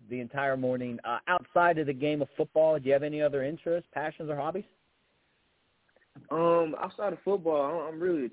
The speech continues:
Speaker 2: chill guy. I like to, um, I like to play the PlayStation a lot. I like to watch movies, listen to music, and I do enjoy being in nature. So maybe taking different types of hikes or just sightseeing different places.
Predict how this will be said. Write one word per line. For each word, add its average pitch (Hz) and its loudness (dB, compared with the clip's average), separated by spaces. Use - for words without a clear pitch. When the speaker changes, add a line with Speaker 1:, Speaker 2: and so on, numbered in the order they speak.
Speaker 2:
chill 147 0
guy. 135 0
I 139 -2
like 160 -4
to, 123 -2
um, 123 -6
I 123 2
like 151 4
to - -2
play 139 4
the 120 -2
PlayStation 131 0
a 127 0
lot. 123 2
I - -4
like 113 -4
to 120 -4
watch 123 4
movies, 123 0
listen 123 -4
to 120 -4
music, 120 -2
and 120 -4
I 123 6
do 139 4
enjoy 131 4
being 127 2
in 120 -2
nature. 123 0
So 117 0
maybe 120 0
taking 117 0
different 120 -2
types 117 0
of - -12
hikes 113 0
or 120 -4
just 110 -2
sightseeing 113 0
different 107 -4
places. 110 0